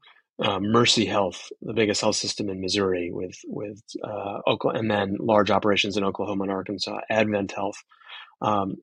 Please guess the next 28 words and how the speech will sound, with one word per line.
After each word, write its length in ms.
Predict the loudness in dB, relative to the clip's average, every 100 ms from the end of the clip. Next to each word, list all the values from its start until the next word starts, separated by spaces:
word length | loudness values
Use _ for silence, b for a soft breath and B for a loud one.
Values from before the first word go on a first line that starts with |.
| _ -2
uh, 300 | 0 2 2
based 280 | 2 0 0
in 80 |
Orlando, 500 | 0 0 0 0 0
but 120 | 0 -2
operated 380 | 0 0 0
in 160 | -2 -4
nine 220 | -4 -6
states. 400 | -6 -4 -4 -6 -14 B B B B
And 300 | 2 2 0 -4 _ _ _ 0
just 280 | 0 0 -6 _ -4
incredibly 500 | -2 2 4 4 4
humbled 400 | 2 4 2 2
and 120 | -2
impressed 560 | -2 0 0 -2 -8 -6
by 160 | -4
their 380 | 2 4 4 2
and 160 | 0 -8
s-, 340 | -8 -8 -10 -2
dozens 340 | 2 2 0 -4
of 80 |
other 240 | -4 -4 -6
groups 340 | -8 -10 -10
like 140 | -12 -10
Common 260 | -8 -6
Spirit 500 | -6 -4 -4 -6 -6
and 140 | -8 -6
Trinity, 480 | -4 -4 -6 -8